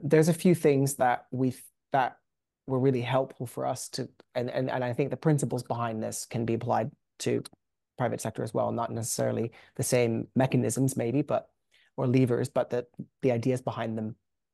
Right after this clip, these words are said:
Um, so for us, what was really, like, some things that are really important is, like, governance is really important to us. So, um, we had, uh, publicly, again, publicly available information. We had a case where we were, um, taken to an injunction, which is where,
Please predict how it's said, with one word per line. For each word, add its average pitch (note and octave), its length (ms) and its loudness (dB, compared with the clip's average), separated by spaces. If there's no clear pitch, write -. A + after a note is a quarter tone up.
Um, C3 200 0
so D3 140 4
for D3+ 140 6
us, D#3+ 160 4
what C#3 120 2
was C3+ 160 -2
really, C3 320 -2
like, B2+ 160 -4
some C3+ 180 2
things C#3 160 2
that C3 80 -2
are C3+ 60 -6
really B2+ 140 -6
important A#2+ 360 -6
is, - 60 -8
like, G2+ 160 -4
governance C#3 680 4
is A#2+ 140 -2
really B2+ 160 0
important C#3 360 2
to B2 100 0
us. A#2 260 -2
So, C3+ 360 2
um, B2 400 2
we D3+ 220 8
had, C3 360 2
uh, B2 440 -2
publicly, G#2+ 300 -6
again, B2+ 220 -2
publicly A#2 320 -4
available A2+ 340 -4
information. G3 520 4
We D#3+ 100 6
had D#3 140 4
a D3+ 40 2
case C#3+ 280 0
where C3+ 100 -2
we B2+ 160 2
were, B2 380 -2
um, A2+ 280 -6
taken A#2+ 320 -2
to A2+ 160 -2
an A2 80 -4
injunction, E3+ 480 2
which C#3 140 -2
is B2+ 80 -6
where, A#2+ 260 -4